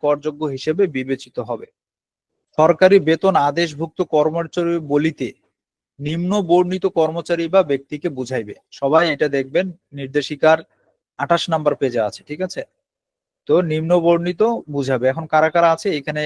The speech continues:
কিন্তু সুন্দর করে বলা আছে। তো এই সেগমেন্টে যারা পড়বে, তারাই mainly হবে হলো আমাদের সরকারি চাকরি আদেশে, যেটা এতক্ষণ আমরা বললাম কোনগুলো করযোগ্য, কোনগুলো করমুক্ত,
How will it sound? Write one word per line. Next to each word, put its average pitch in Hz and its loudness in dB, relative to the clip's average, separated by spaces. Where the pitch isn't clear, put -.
কিন্তু 147 -14
সুন্দর 143 -6
করে 147 0
বলা 113 2
আছে। - -20
তো 135 -2
এই 180 4
সেগমেন্টে 165 0
যারা 156 6
পড়বে, 143 0
তারাই 143 4
mainly 135 -4
হবে 131 -4
হলো 147 -4
আমাদের 123 -2
সরকারি 151 2
চাকরি 151 2
আদেশে, 127 -4
যেটা 139 2
এতক্ষণ 143 -8
আমরা 143 -2
বললাম 139 -2
কোনগুলো 139 -4
করযোগ্য, 135 0
কোনগুলো 131 -6
করমুক্ত, 127 -2